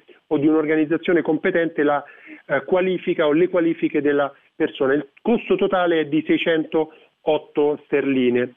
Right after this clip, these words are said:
Quello che, eh, rappresenta la particolarità e il motivo per cui, eh, il Global Talent Visa costituisce di fatto un accesso privilegiato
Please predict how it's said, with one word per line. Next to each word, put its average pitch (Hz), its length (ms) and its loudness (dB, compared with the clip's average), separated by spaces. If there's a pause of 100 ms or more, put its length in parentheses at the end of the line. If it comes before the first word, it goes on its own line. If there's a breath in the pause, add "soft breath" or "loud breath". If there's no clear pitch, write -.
Quello 269 360 2
che, 196 440 0
eh, 156 360 0
rappresenta 170 640 -2
la 147 140 0
particolarità 160 880 -2
e 143 80 0
il 139 80 0
motivo 165 420 0
per 151 240 -4
cui, 165 420 2 (540 loud breath)
eh, 147 240 2
il 147 120 0
Global 175 400 0
Talent 160 400 0
Visa 147 440 0 (220 soft breath)
costituisce 185 680 0
di 151 100 2
fatto 175 400 -2
un 151 220 4
accesso 170 500 -2
privilegiato 165 960 0